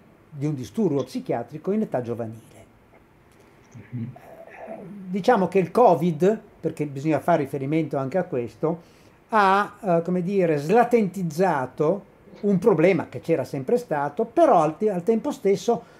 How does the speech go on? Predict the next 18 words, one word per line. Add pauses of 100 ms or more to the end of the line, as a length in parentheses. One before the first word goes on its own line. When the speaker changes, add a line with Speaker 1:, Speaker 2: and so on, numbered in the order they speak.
(160)
Speaker 1:
probabilmente
come
concausa (600)
nella,
nella
manifestazione
del
disturbo, (420)
ha
aumentato
terribilmente (420)
la,
eh,
come
dire,
l'incidenza (280)
dei
disturbi